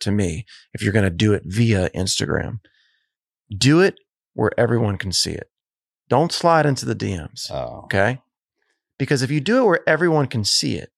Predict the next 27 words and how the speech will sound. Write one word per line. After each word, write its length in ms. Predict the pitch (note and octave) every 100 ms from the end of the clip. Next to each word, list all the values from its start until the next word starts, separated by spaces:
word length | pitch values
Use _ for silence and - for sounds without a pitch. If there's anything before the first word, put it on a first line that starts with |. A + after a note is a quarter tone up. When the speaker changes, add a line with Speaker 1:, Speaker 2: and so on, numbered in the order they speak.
| _ _ _ _ _ _ _
Speaker 1:
you 160 | C3 C#3
are 80 | C3+
then 200 | D#3 F#3
telling 440 | - C3+ A#2 G#2
that 260 | A2 B2 -
person 500 | B2+ A2 G#2+ F2+ -
and 120 | A2 -
everyone 540 | A#2 A#2+ G#2+ G#2+ G#2 _ -
else 260 | G#2+ G2+
who 100 | -
sees 380 | G2+ - E3+ A2
it 200 | F#2+ - -
Speaker 2:
You 160 | E2
don't 160 | E2 C2 -
Speaker 1:
that 120 | D#2 G#2+
you 20 |
Speaker 2:
care. 80 | G#2+
Speaker 1:
don't 180 | F2+
care 560 | - D#3+ G#3+ E3+ B2+ - _ _
that 140 | A#2+ E2+
you 100 | A2+
s-, 200 | - -
that 220 | A#2 F#2+ -
someone 320 | A#2+ G#2 G#2
else 160 | G2+ -
sees 220 | G2 G2
it 160 | G2